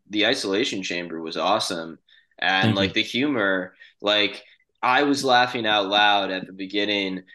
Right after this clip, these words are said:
Speaker 1: where, like, uh, the, one of the vo-,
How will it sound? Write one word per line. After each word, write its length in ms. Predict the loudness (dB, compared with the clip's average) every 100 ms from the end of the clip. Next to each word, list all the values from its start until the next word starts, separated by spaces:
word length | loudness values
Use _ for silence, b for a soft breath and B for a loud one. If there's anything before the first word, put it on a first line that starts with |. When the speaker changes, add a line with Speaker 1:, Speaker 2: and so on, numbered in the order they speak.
| b
Speaker 1:
where, 500 | -4 0 2 4 2
like, 460 | 2 2 0 -2 -2
uh, 520 | 0 2 2 0 -2 -6 -12 _ -20 -16 -14 -6
the, 260 | -6 -6 -8
one 240 | -4 -2
of 120 | -2 -4
the 100 | -6
vo-, 160 | -8